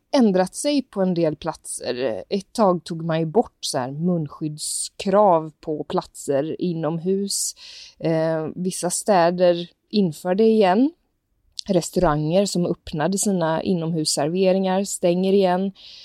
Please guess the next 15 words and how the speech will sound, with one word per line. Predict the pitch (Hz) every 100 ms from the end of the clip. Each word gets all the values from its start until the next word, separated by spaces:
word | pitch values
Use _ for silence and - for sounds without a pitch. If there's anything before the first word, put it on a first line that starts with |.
| -
Man | 156 165
måste | 165 -
visa | 170 165 - 151
vaccinationskort | 160 - - 151 - - 185 151 - - 247 - -
på | -
många | 196 185 165 165
platser | 180 180 - - 185
för | 208 151
att | 139
komma | 143 143
in | 143 202 220
på | 185
konserter, | 165 151 151 165 156 165 165 160
restauranger, | 160 151 - 165 160 165 165 170 160 -
event. | 143 156 170 170 165 -